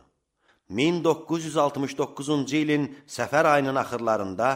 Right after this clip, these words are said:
Qorqan şəhərinin Gülşən məclisindəki çıxışlarında saray alimlərinin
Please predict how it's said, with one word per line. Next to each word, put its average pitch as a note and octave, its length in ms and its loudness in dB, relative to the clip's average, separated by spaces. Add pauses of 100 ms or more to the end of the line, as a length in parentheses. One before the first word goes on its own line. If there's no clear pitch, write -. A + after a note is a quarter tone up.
(380)
Qorqan C3+ 480 2
şəhərinin D3 640 0
Gülşən C3+ 400 -2
məclisindəki C3+ 640 -2
çıxışlarında A2+ 720 -2 (340)
saray C#3 460 2
alimlərinin D3+ 720 2